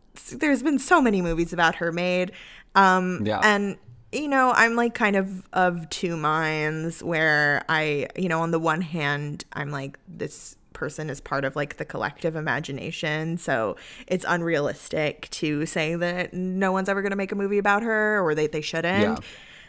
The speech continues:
Speaker 1: And on the other hand, um, she was a real person and there are people that loved her. And it's almost kind of like with the Dahmer series where I'm like,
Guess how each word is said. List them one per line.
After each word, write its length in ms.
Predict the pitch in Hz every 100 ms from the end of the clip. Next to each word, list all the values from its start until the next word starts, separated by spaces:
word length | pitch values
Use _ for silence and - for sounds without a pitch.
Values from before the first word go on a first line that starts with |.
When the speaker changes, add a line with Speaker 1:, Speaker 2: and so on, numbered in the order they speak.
| - -
Speaker 1:
And 140 | 180 190
on 120 | 208
the 120 | 214
other 260 | 220 277 262
hand, 680 | 214 180 170 160 165 175 - - - _ _ _ -
um, 340 | 180 156 156
she 160 | - 277
was 240 | 247 -
a 60 | 233
real 200 | 311 156
person 840 | 170 123 143 139 110 120 160 202 233 - -
and 540 | 185 185 180 180 180 -
there 580 | 202 202 190 185 185 180 -
are 240 | 185 185
people 320 | 180 269 269
that 160 | 262 247
loved 280 | 277 269 -
her. 520 | 139 143 147 190 254 - - - 180
And 400 | 196 190 190 190
it's 160 | 220 214
almost 300 | 247 294 302
kind 180 | 294 262
of 80 |
like 200 | 233 220
with 120 | 202 196
the 80 |
Dahmer 800 | 190 165 175 175 190 208 208 214
series 800 | - - 220 220 220 214 214 220
where 200 | 190 185
I'm 180 | - 185
like, 320 | 185 180 185